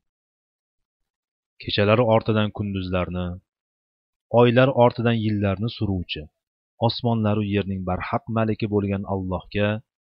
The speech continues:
cheksiz hamdu sanolar aytaman. Bizni Islomga hidoyat qilgan sheriksiz Allohdan boshqa iloh yo'q. Shubhasiz,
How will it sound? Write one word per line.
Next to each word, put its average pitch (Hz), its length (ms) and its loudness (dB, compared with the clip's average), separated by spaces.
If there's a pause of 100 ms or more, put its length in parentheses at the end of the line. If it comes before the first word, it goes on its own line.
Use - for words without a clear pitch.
(360)
cheksiz - 420 -4
hamdu 92 340 -10
sanolar 82 500 -8
aytaman. 78 440 -12 (1600)
Bizni 98 400 -2
Islomga 107 460 -2
hidoyat 101 440 2
qilgan 101 320 -2
sheriksiz 104 600 -2
Allohdan 123 480 0
boshqa 107 320 -2
iloh 98 260 -2
yo'q. 95 280 0 (680)
Shubhasiz, 107 640 -4